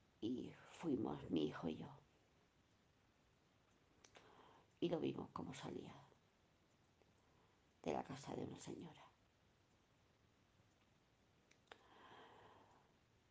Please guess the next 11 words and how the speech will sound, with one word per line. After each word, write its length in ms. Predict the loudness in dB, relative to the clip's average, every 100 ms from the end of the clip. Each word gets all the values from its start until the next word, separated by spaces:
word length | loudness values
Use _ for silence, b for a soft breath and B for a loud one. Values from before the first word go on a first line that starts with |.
| -20 -20 -6
Después 320 | -2 2 4
me 120 | 6 6
decía 360 | 4 2 -2
que 120 | -2
todo 280 | 0 4 4
era 140 | 6 6
mentira, 500 | 4 4 6 8 8
que 100 | 6
yo 120 | 4
me 100 | 4
lo, 320 | 4 2